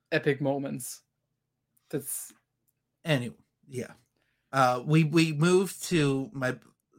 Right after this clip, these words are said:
Speaker 2: the other big cinema sin. The scuba diving, setting up the oxygen tank. So he goes, he goes, there's a big archaeological s-, uh, scuba dig that they're,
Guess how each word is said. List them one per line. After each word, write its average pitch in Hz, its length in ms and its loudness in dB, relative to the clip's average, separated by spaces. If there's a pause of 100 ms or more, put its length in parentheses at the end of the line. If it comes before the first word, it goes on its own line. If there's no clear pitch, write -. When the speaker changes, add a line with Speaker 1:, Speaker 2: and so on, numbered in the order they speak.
Speaker 2:
the 135 140 -2
other 127 200 0
big 120 240 -6
cinema 117 480 -8
sin. 113 420 -8 (1800)
The 123 120 -12
scuba 113 420 -4
diving, 107 640 -8 (260)
setting 120 460 -6
up 110 140 -12
the 123 100 -8
oxygen 107 560 -8
tank. - 440 -14 (2250)
So 143 260 2
he 135 120 4
goes, 165 380 4
he 151 80 2
goes, 160 320 0
there's 156 220 4
a 151 80 4
big 160 520 2 (200)
archaeological 139 1000 0 (680)
s-, - 260 -6
uh, 127 240 -2
scuba 151 500 0
dig 127 360 -4
that 117 240 -8
they're, 113 320 -6